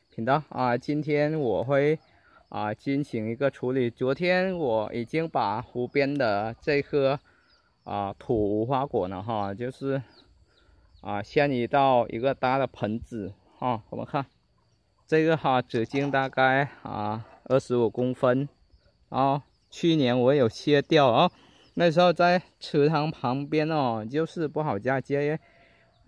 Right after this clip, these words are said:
一直有很多水在那池塘里面，所以它这个无花果又吸到上面啊，不好嫁接。所以今天呢，我就是决定啊，把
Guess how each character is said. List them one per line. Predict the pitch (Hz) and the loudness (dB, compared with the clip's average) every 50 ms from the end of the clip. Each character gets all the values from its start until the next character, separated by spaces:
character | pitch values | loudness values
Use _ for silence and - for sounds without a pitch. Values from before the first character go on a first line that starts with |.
| _ _ | _ _
一 | - 151 | -2 -2
直 | 151 - 131 123 131 139 147 143 | -2 -2 -2 -2 0 0 0 2
有 | 131 123 117 131 | 2 2 2 2
很 | 151 131 | 0 -2
多 | 110 120 131 143 | -2 -2 -4 -4
水 | - - - 127 95 95 | -4 -2 0 0 0 0
在 | 95 - 135 135 135 135 135 127 123 123 120 110 _ _ _ _ _ _ _ | -2 -2 -2 -2 0 0 0 0 0 -2 -4 -8 _ _ _ _ _ _ _
那 | 139 135 139 | -8 -8 -8
池 | - - - 131 117 | -8 -6 -6 -6 -4
塘 | 117 123 120 127 | -4 -6 -6 -6
里 | 123 101 | -6 -6
面， | 101 113 131 139 131 127 127 | -4 -4 -4 -4 -4 -4 -6
所 | 131 131 135 | -6 -6 -4
以 | 143 - _ _ _ _ - - _ _ _ _ - | -6 -6 _ _ _ _ -20 -20 _ _ _ _ -14
它 | - - 131 - - 127 - _ _ _ | -8 -6 -6 -6 -8 -10 -18 _ _ _
这 | - 143 147 | -4 -2 0
个 | 143 135 | 0 -2
无 | - 104 110 113 | -2 -2 -4 -2
花 | 127 131 123 | -2 -2 -2
果 | 139 143 104 | -2 -2 -2
又 | 113 127 131 | -2 -2 -2
吸 | - - - 139 135 | -4 -4 -4 -2 0
到 | 127 127 123 | 0 0 0
上 | 123 - - 135 127 123 | -2 -2 -4 -4 -2 -2
面 | 123 131 135 127 117 - _ _ _ | -2 -2 -2 -2 -4 -6 _ _ _
啊， | - 113 110 104 107 | -10 -8 -8 -8 -8
不 | 117 - 131 | -8 -6 -6
好 | 139 110 101 | -4 -4 -6
嫁 | 101 - 131 131 120 | -6 -6 -6 -8 -8
接。 | - _ 131 131 127 127 127 - _ _ | -8 _ -6 -4 -4 -4 -6 -10 _ _
所 | - 147 160 165 165 | -6 -2 0 0 0
以 | |
今 | 151 - 175 175 | -2 -4 -6 -6
天 | 175 175 170 170 | -4 -4 -2 -2
呢， | 160 151 156 - _ _ _ _ _ _ _ _ - | -2 -4 -4 -6 _ _ _ _ _ _ _ _ -8
我 | - 104 107 | -4 -4 -4
就 | 107 - 151 156 | -4 -2 -2 -2
是 | 151 - - - 156 156 151 143 - _ _ _ _ _ _ _ _ _ _ - - _ _ _ _ _ _ | -2 -2 -4 -6 -2 -2 -2 -2 -4 _ _ _ _ _ _ _ _ _ _ -20 -20 _ _ _ _ _ _
决 | - 120 117 | -2 -2 -2
定 | 120 - 160 165 156 131 - _ | 0 0 -2 -2 -2 -4 -6 _
啊， | - 139 120 117 113 113 107 110 113 _ _ _ _ _ - | -8 -6 -4 -4 -4 -4 -6 -10 -14 _ _ _ _ _ -6
把 | 113 104 95 95 98 110 127 | -4 -4 -4 -4 -8 -10 -14